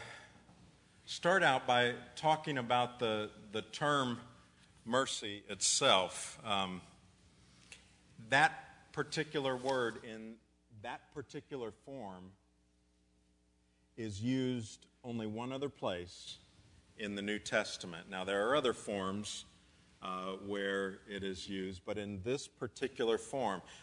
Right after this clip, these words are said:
So, the right thing to do when you're making a study of a word, if it's used elsewhere, is to go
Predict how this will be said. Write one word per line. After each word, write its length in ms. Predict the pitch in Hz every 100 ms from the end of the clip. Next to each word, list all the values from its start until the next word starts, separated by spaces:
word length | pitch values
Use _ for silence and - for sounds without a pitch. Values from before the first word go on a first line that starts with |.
| -
So, 420 | - 131 123 117 - - - - - -
the 80 | 110
right 260 | 131 170
thing 260 | - 160 139
to 60 | 120
do 300 | 151 156 131
when 180 | 123
you're 120 | 123 123
making 360 | 135 135 123
a 120 | 113
study 580 | - - 160 156 127 147
of 300 | 127 120 107 -
a 100 | 120
word, 560 | 113 117 110 123 147 139
if 240 | 120 110 117
it's 180 | -
used 380 | 127 135 131 110
elsewhere, 580 | 127 147 - 107 107 123
is 160 | 131 -
to 100 | 92
go 360 | 98 113 127